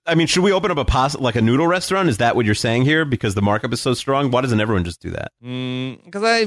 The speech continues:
Speaker 2: think that maybe there's not that many people that are dying to go out and pay for pasta.
Speaker 1: I, I actually went out, um, to, like, a pasta-centric restaurant this week, and the waitress, uh, like, I, I never do this. I always, like, know what I'm getting before I get to the restaurant.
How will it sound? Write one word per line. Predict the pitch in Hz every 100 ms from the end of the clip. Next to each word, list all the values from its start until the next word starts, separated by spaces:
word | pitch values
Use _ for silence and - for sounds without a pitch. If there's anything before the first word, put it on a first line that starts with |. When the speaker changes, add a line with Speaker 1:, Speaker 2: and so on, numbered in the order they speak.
| 190
Speaker 2:
think | 170 226
that | - 180
maybe | 147 160 147 147
there's | 131 131
not | 127 120
that |
many | 123 110
people | 110 104
that | 101
are | 98
dying | 98 - 107 104 104 107
to | 107
go | 113
out | 107 104
and | - -
pay | 120 110 104
for | 104 107 98 95 95
pasta. | 107 95 104 - 71 _ -
Speaker 1:
I, | 143
I | 175 151 160 170
actually | 156 160 156
went | 127 123
out, | 117 117 127 -
um, | 117 107 104
to, | 131
like, | 110 107
a |
pasta-centric | - 107 113 - 107 101 - 107 113 101
restaurant | 110 104 127 123 135
this | 139 -
week, | 156 156 _ _ _ _ _ _ _ -
and | 117 113
the | 104 104 98
waitress, | 98 123 147 - 104 87 - - _ _ -
uh, | 117 98 107
like, | 110
I, | 92 127
I | 160
never | 160 185 190
do | 127 139
this. | 151 170
I | 135 135
always, | 139 143 143
like, | 123 107
know | 117 117
what | 117
I'm | 110
getting | 104 107 113
before | 107 - 113
I |
get | 107
to | -
the | 98
restaurant. | 104 - 139